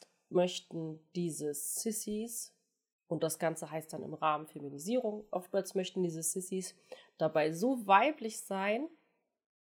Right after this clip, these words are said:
dass sie nicht mehr als Mann erkennbar sind. Und das ist dann eine gute Sissi in Kombination mit ein paar anderen Fähigkeiten, ne?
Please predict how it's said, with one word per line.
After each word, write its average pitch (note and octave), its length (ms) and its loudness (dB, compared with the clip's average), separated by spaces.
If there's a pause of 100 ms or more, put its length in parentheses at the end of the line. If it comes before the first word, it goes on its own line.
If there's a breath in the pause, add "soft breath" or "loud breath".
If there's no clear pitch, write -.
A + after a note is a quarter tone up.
(1000 loud breath)
dass F3 240 6
sie F3+ 120 -2
nicht G3+ 380 0
mehr F3 160 2
als - 280 -2
Mann E3 480 -2 (920)
erkennbar D#3+ 640 0
sind. - 340 -12
Und - 180 -12
das G#3 220 2
ist - 160 -6
dann E3+ 160 2
eine D3+ 240 -6
gute A#3+ 320 -2
Sissi A3 380 -6
in F3+ 220 0
Kombination F3 800 -2
mit E3+ 160 -6
ein D3+ 160 -6
paar - 240 -6
anderen F3 400 6
Fähigkeiten, - 720 -10
ne? B3 180 -2